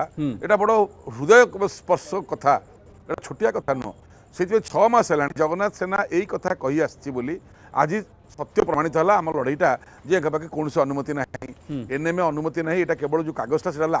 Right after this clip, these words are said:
Speaker 2: ଆକ୍ନୋଲେଜମେଣ୍ଟ ଲେଟର।
Speaker 1: ହୁଁ।
Speaker 2: ଯେମିତି ଆପଣ ଗୋଟେ ଦରଖାସ୍ତ ଦେଲେ, ଆପଣଙ୍କୁ ଗୋଟେ ଆକ୍ନୋଲେଜମେଣ୍ଟ ଦିଆହେବ ଯେ ଆପଣ ଏଇ ଦରଖାସ୍ତ ଦେଇଛନ୍ତି, ଆପଣଙ୍କୁ ଏଇ କାମ ପାଇଁକା ଆମେ ଅନୁମତି ଦେଇପାରା। ଏଇଗୁଡ଼ାକ କେବଳ କରାଯାଇପାରିବ ଇମ୍ପ୍ରୋଭାଇଜ୍ ଷ୍ଟ୍ରକ୍ଚର।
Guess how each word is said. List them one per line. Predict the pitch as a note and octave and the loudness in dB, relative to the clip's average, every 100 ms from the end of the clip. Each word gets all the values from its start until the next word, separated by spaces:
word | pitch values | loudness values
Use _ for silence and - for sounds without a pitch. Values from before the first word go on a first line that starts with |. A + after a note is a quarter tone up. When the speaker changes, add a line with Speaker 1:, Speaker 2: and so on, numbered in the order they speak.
| G#2 | -4
Speaker 2:
ଆକ୍ନୋଲେଜମେଣ୍ଟ | D3 D#3+ D#3 D#3+ E3 C#3+ | -8 -6 -6 -6 -6 -4
ଲେଟର। | C#3 - C#3 - - - | -4 0 0 0 -12 -12
Speaker 1:
ହୁଁ। | C3+ A2+ | -10 -4
Speaker 2:
ଯେମିତି | D#3 E3+ | -2 2
ଆପଣ | D#3+ D3+ | 2 2
ଗୋଟେ | D#3+ E3 | -2 -2
ଦରଖାସ୍ତ | C3+ B2 D3+ D#3+ | -4 -4 -6 -2
ଦେଲେ, | C#3 E3 D3 - - | 0 2 2 0 -6
ଆପଣଙ୍କୁ | - C#3+ D#3+ | -4 -2 -2
ଗୋଟେ | D#3 | 0
ଆକ୍ନୋଲେଜମେଣ୍ଟ | C3+ C#3 D#3+ E3 E3+ C#3+ | -2 -2 -4 -2 -4 0
ଦିଆହେବ | D3+ D#3 | 2 4
ଯେ | F#3 | 0
ଆପଣ | D3 D#3+ | -2 -2
ଏଇ | D3+ D#3+ | 0 0
ଦରଖାସ୍ତ | D3+ - D#3 D#3+ | -2 -2 -6 -4
ଦେଇଛନ୍ତି, | D3+ D3 G3 A#3+ - - | -6 -4 -4 -4 -10 -4
ଆପଣଙ୍କୁ | - D3+ F3 | -2 -2 0
ଏଇ | D#3+ D#3+ E3+ | 2 2 2
କାମ | D#3+ D#3 | 0 0
ପାଇଁକା | D#3+ E3 F#3+ - - - | -2 0 0 0 -14 -6
ଆମେ | C#3+ E3 | -2 -2
ଅନୁମତି | D3 D#3+ E3+ | -2 -4 -2
ଦେଇପାରା। | D#3+ D#3 D3+ F3 - - | -2 0 2 2 -2 -8
ଏଇଗୁଡ଼ାକ | D3 D#3+ E3+ | -4 0 0
କେବଳ | D#3+ E3 E3+ | 0 0 0
କରାଯାଇପାରିବ | D3+ D#3 E3 D#3 D3+ | 2 0 0 0 -2
ଇମ୍ପ୍ରୋଭାଇଜ୍ | D3+ C3 E3+ E3+ E3+ - | -4 -2 0 2 2 -2
ଷ୍ଟ୍ରକ୍ଚର। | - D3 - C#3 | -4 -4 0 0